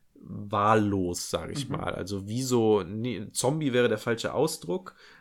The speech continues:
Speaker 1: aber die sind willenlos. Willenlos ist der richtige Ausdruck. Das, die, deren einzige Motivation, oder doch eigentlich wie so ein bisschen wie Zombies, ist, äh, Menschen zu fressen.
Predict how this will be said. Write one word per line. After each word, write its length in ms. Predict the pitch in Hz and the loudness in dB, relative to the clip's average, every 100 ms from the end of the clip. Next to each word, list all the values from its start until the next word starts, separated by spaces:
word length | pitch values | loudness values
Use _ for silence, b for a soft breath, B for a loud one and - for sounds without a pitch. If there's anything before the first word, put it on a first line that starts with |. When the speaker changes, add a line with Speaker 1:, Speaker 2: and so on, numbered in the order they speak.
| B | B
Speaker 1:
aber 180 | - 123 | 2 2
die 80 | 123 | 2
sind 320 | 117 147 120 | 0 -2 6
willenlos. 560 | 139 127 98 87 92 117 | 10 10 8 0 -2 4
Willenlos 400 | 127 95 87 92 | 4 4 -2 -6
ist 140 | 98 | -6
der 80 | 95 | -8
richtige 280 | 92 98 95 | -6 -6 -4
Ausdruck. 400 | 95 - 139 - B - | -4 -2 -2 -2 B -10
Das, 160 | - - | -8 -8
die, 120 | - - | -10 -8
deren 280 | 110 135 139 | 2 4 4
einzige 340 | 151 165 151 | 2 2 2
Motivation, 580 | 139 135 120 120 190 208 | 2 0 2 2 2 -2
oder 140 | 202 | 2
doch 120 | 208 208 | 2 2
eigentlich 280 | 175 170 | 0 0
wie 100 | 143 | -2
so 140 | 139 135 | 0 0
ein 60 | |
bisschen 260 | 131 - 113 | 0 -2 -4
wie 80 | 101 | -4
Zombies, 440 | - 123 135 127 | -2 -2 -2 -4
ist, 340 | - 123 - 131 | -4 -4 -4 0
äh, 340 | 113 113 117 - - - - | 2 0 -4 -12 -18 -18 -14
Menschen 360 | 110 120 113 101 | -4 -2 -2 -8
zu 140 | - | -8
fressen. 540 | - - 107 - - | -10 -8 -6 -6 -10